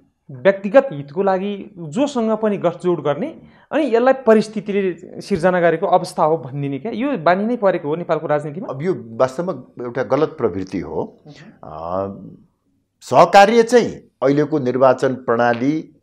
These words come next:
Speaker 2: र जुन परम्परागत शैलीको संसदीय व्यवस्था छ, यसले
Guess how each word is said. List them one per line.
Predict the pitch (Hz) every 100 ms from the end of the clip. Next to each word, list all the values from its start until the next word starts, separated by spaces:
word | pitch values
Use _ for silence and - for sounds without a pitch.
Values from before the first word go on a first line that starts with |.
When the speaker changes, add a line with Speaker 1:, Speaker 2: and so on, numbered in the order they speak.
| -
Speaker 2:
र | 113 113
जुन | 110 113 104 - - - - _
परम्परागत | 117 120 110 113 110 113
शैलीको | - 107 101 107 113 110 95 - -
संसदीय | - 98 104 95
व्यवस्था | 92 95 92 - 92
छ, | 90
यसले | 143 - - 107 98 -